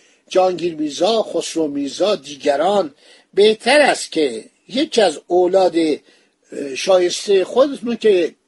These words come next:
بهتره، لایق‌تره، برجسته‌تره، آدم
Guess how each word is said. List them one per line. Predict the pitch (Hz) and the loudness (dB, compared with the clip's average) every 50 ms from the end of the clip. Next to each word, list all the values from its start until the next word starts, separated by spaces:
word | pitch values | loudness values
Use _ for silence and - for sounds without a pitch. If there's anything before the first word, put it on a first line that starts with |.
| _ _ | _ _
بهتره، | - 139 190 185 - - _ _ - 240 254 240 202 160 - - _ _ _ _ _ _ _ - | 0 2 2 2 0 -4 _ _ -2 2 2 4 2 2 0 -4 _ _ _ _ _ _ _ 0
لایق‌تره، | - 208 208 202 208 196 208 202 196 - - _ - 233 269 254 233 202 175 143 120 104 _ _ _ - | 4 6 6 6 6 4 4 2 2 0 -6 _ -4 -2 0 2 2 0 0 -2 -4 -8 _ _ _ -6
برجسته‌تره، | 180 190 196 175 143 160 190 180 - - 190 165 - 214 233 247 240 214 190 165 151 - _ _ _ _ _ _ _ _ _ | -4 -4 -4 -4 -4 -6 -6 -6 -6 -8 -12 -12 -8 -4 -2 0 2 2 0 -2 -4 -6 _ _ _ _ _ _ _ _ _
آدم | - 185 196 185 220 247 | -2 -2 0 0 0 -2